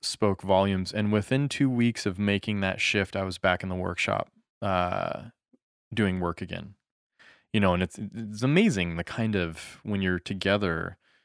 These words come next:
every single day as an apprentice, 'cause we got a day off every couple months, but we worked from, you know, Mister Kimura's anywhere between seven and nine in the morning, depending on what rank of apprentice you were, till anywhere between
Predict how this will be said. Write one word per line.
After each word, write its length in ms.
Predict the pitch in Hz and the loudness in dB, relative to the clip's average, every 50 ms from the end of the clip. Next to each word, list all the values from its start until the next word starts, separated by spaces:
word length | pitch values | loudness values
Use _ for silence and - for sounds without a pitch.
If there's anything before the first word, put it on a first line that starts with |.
| _ _ _ _ _ _ _ _ _ _ - | _ _ _ _ _ _ _ _ _ _ 2
every 200 | 110 101 101 95 | 2 2 2 0
single 320 | - - 110 98 92 87 | -2 -2 -2 0 0 -2
day 200 | 82 - 92 95 | 0 0 0 0
as 120 | 92 87 90 | 0 -2 -2
an 80 | 82 | -6
apprentice, 400 | 85 - - 92 87 85 82 - | -8 -6 -6 -4 -4 -4 -4 -6
'cause 120 | - 135 131 | -6 -4 -2
we 100 | 156 180 | -2 0
got 180 | 180 151 104 | 0 0 0
a 40 | 90 | 0
day 140 | 78 85 82 | 0 0 0
off 220 | 80 80 78 - 95 | 0 -2 -2 -4 -8
every 160 | 87 87 85 | -8 -8 -10
couple 260 | - - 87 - 90 | -10 -10 -10 -8 -6
months, 480 | 85 82 82 85 85 - - - - - _ - | -6 -4 -4 -6 -6 -8 -10 -10 -12 -8 _ -2
but 80 | 113 | 0
we 100 | 123 127 | 0 2
worked 300 | 120 110 110 104 - - | 2 4 4 2 2 -2
from, 500 | - - 98 92 87 87 87 85 87 87 95 107 110 | -6 -4 -2 -2 -2 -2 -4 -4 -6 -8 -10 -10 -8
you 100 | 101 104 | -6 -4
know, 120 | 95 92 85 | -2 -2 -2
Mister 260 | 95 92 - - 95 | -2 -2 -2 -2 -4
Kimura's 880 | - - 92 90 87 90 90 87 87 85 82 - - - - - - - | -6 -6 -4 -2 -2 0 0 0 -2 -4 -4 -6 -8 -8 -10 -10 -10 -8
anywhere 320 | - 98 95 92 90 90 85 | -6 -4 -2 -2 -2 -2 -2
between 600 | 90 90 - - 95 90 87 87 85 85 85 87 - _ _ _ _ | -4 -6 -6 -6 -6 -6 -6 -6 -6 -6 -8 -8 -12 _ _ _ _
seven 520 | - - - - 95 92 90 92 90 85 | -12 -8 -4 0 0 0 0 0 -4 -4
and 120 | 85 85 85 | -4 -4 -4
nine 280 | 85 85 87 90 87 | -2 -2 0 0 -2
in 80 | 87 85 | -2 -4
the 80 | 85 85 | -4 -4
morning, 420 | 85 85 85 85 85 87 87 90 | -4 -4 -4 -2 -2 -2 -4 -4
depending 340 | 87 - - 95 90 85 85 | -6 -6 -6 -6 -6 -6 -6
on 140 | 82 85 87 | -6 -4 -4
what 160 | 87 82 73 | -4 -4 -2
rank 220 | 90 85 85 - | -4 -6 -6 -6
of 80 | 92 90 | -8 -12
apprentice 420 | 85 - - 90 87 85 - - | -10 -8 -6 -6 -6 -6 -6 -6
you 60 | 95 | -4
were, 180 | 90 92 95 95 | 0 0 0 0
till 500 | - - - 92 85 85 82 82 85 - - - - - - - - - - _ - | -2 -2 -2 0 0 0 0 -2 -6 -8 -12 -18 -18 -18 -16 -18 -18 -20 -14 _ -2
anywhere 400 | 104 98 95 90 90 90 87 87 | 0 0 2 2 2 2 2 0
between 960 | 82 90 - - - - 92 90 90 87 87 87 87 87 87 87 87 87 | 0 -4 -6 -6 -6 -6 -4 -2 -2 -2 -2 -2 -2 -2 -2 -4 -4 -6